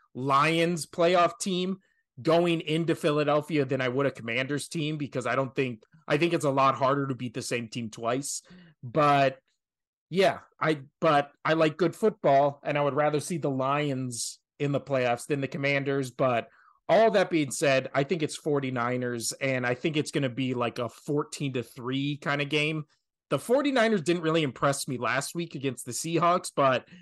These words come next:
I think with that defense, they don't need to. They can hold you to less, a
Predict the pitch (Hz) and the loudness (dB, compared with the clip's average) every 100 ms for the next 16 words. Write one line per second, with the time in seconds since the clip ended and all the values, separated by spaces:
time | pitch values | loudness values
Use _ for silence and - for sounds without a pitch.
0 | _ - 156 214 180 151 160 147 156 160 | _ -2 0 2 0 2 2 0 -6 -4
1 | 175 170 156 135 123 143 147 139 135 156 | 0 0 0 -6 -2 0 0 0 -6 -6
2 | - 220 220 214 _ _ 175 175 151 123 | -2 0 0 -4 _ _ -4 0 -2 2
3 | 160 175 143 156 156 - 147 135 127 113 | 4 4 2 -4 -4 -2 0 2 0 -4
4 | _ _ _ _ _ - 147 147 - - | _ _ _ _ _ -4 0 0 -2 -6
5 | - 147 | 0 0